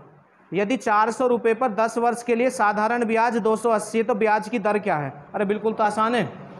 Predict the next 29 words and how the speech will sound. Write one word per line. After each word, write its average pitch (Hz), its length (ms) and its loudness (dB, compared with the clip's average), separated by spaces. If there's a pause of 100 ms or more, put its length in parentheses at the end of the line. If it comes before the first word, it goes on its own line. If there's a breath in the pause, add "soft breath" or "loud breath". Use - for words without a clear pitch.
(220)
सब - 220 -2
चीज़ें 220 260 2
दे 185 100 4
रखी 160 240 -2
हैं। 127 140 -2 (600 loud breath)
नौवां 226 340 4
question, 240 360 -2
सड़सठ 233 400 -2
हज़ार 240 240 2
चार 226 260 0
सौ 247 140 -2
की 233 100 0
एक 240 120 0
राशि 226 280 0
पर 247 140 0
चौदह 226 340 2
महीने 226 280 2
का 247 120 2
साधारण 226 360 0
ब्याज 233 160 2
ना 233 180 0
ब्याज 208 300 0
की 220 100 -2
दर, 185 160 0
ये 220 100 0
भी 226 120 0
ऐसे 233 200 0
ही 233 80 2
है, 247 80 0